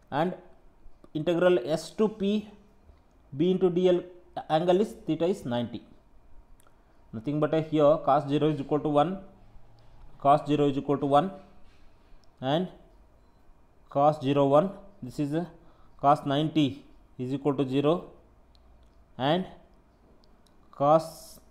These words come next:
ninety, this is also zero, and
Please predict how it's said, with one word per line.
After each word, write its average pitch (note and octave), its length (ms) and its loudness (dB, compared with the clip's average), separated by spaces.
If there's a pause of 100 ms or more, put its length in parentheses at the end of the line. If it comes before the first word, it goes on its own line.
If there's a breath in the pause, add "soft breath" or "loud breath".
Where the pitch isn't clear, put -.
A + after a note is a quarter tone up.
(460)
ninety, D#3+ 600 0
this C3+ 240 -6
is D3 80 -4
also D3+ 400 0
zero, D3 420 0 (2000 soft breath)
and D#3+ 300 -2